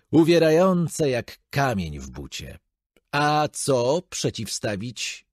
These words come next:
niezrozumiałym zawiłościom, jeśli nie zdrowy chłopski rozum? To jedyne koło ratunkowe na oceanie naukowego bełkotu. Wróćmy zatem do konkretów, czyli teorii zaprzeczającej kulistości Ziemi.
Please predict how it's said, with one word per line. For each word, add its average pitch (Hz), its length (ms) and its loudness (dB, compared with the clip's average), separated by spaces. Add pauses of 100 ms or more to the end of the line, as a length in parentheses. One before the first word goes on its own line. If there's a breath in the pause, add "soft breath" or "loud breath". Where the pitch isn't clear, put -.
niezrozumiałym 127 880 -2
zawiłościom, 117 800 -4
jeśli 123 400 -6
nie 127 180 -4
zdrowy 165 640 -2
chłopski 208 540 -4
rozum? 82 440 0 (240)
To 147 180 4
jedyne 135 680 -2
koło 180 380 4
ratunkowe 127 680 -2
na 110 200 -2
oceanie 127 600 -4
naukowego 127 800 0
bełkotu. - 640 -12 (1200 loud breath)
Wróćmy 247 440 0
zatem 190 340 2
do 151 120 2
konkretów, 131 640 -2
czyli 113 260 -4
teorii 120 360 -2
zaprzeczającej 107 840 -4
kulistości 147 720 -2
Ziemi. 65 400 -8